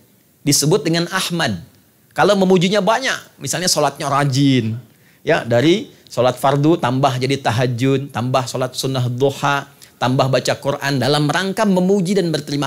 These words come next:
kasih kepada Allah. Maka dirubah namanya dari Hamid menjadi Ahmad. Ini satu nama yang diviralkan Nabi Isa, Yesus, Mesias, ketika mengabarkan akan ada Nabi terakhir setelah saya.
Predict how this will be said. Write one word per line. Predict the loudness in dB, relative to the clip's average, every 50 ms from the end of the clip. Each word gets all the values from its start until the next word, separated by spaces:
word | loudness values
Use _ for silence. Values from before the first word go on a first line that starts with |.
| -4
kasih | -6 -6 -4 -4 -4
kepada | -6 -6 -6 -6 -6 -4 -6 -8
Allah. | -8 -10 -12 -14 -18 _ _ _ _ _ _
Maka | -8 -4 -2 -2
dirubah | 0 0 0 0 0 0 0 -2 -4
namanya | -6 -8 -8 -6 -4 -6 -6 -6 -6 -4 -2
dari | -2 -2 -2 -4 -6
Hamid | -8 -10 -8 -6 -4 -4 -4 -2 -2 -4 -4
menjadi | -4 -6 -6 -6 -8 -8 -8
Ahmad. | -10 -10 -10 -12 -12 -14 -14 -16 -20 _ _ _ _ _ _ _ _
Ini | -4 -2 0 0 0 0 -2 -4 -10 -20 -12
satu | _ -4 -4 -4 -4 -2 -2 0
nama | 0 0 0 -2 -2
yang | -2 -2 -2
diviralkan | -4 -4 -2 -4 -2 0 0 0 0 -2 -4
Nabi | -4 -4 -4 -4 -6 -6 -8 -6
Isa, | -6 -4 -2 -2 -2 -4 -6 -10 -14 -6
Yesus, | -4 -2 -2 0 0 0 0 0 -2 -8 -10
Mesias, | -6 -4 -2 -2 -2 -2 -2 -4 -4 -4
ketika | -8 -8 -8 -8 -4 -4 -2 -2
mengabarkan | -2 -2 -2 -2 -4 -2 -2 -2 -2 -2 -4 -6 -4 -4
akan | -6 -6 -6 -6 -2
ada | -2 -2
Nabi | -2 -2 -2 -4 -4 -4
terakhir | -4 -4 -2 -2 -2 -2 -2 -2 -2 -2
setelah | -4 -4 -4 -4
saya. | -2 -2 -2 -2 -4 -8